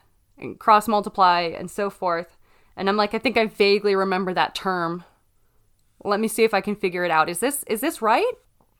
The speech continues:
Is there a needle size that comes close to this number three point eight whatever, whatever, whatever?" Yes!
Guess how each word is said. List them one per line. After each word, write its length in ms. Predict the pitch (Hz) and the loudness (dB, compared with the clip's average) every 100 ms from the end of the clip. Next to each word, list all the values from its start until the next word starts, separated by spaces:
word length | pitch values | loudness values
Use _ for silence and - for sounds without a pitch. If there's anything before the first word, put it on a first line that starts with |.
| - - | -14 -6
Is 120 | 226 | 0
there 200 | 302 339 | 4 4
a 60 | 269 | 4
needle 320 | 294 349 339 | 4 4 2
size 420 | - 202 175 185 | 2 2 2 -2
that 140 | - | -8
comes 260 | - 254 240 | -4 -6 -6
close 420 | - 330 254 208 | 0 2 2 0
to 120 | - 233 | -4 -2
this 220 | 233 247 | -2 0
number 360 | 226 226 196 | -2 0 0
three 300 | 190 - 262 | -2 -6 -6
point 400 | 247 - 233 226 - | -4 -2 -2 -2 -6
eight 260 | 214 220 | -6 -6
whatever, 340 | 202 196 190 185 | -4 -2 -2 -2
whatever, 320 | 185 196 180 | 0 0 0
whatever?" 480 | 156 143 143 180 - _ _ _ _ _ _ _ | -4 -6 -6 -6 -10 _ _ _ _ _ _ _
Yes! 480 | 381 622 - - | 6 6 6 -2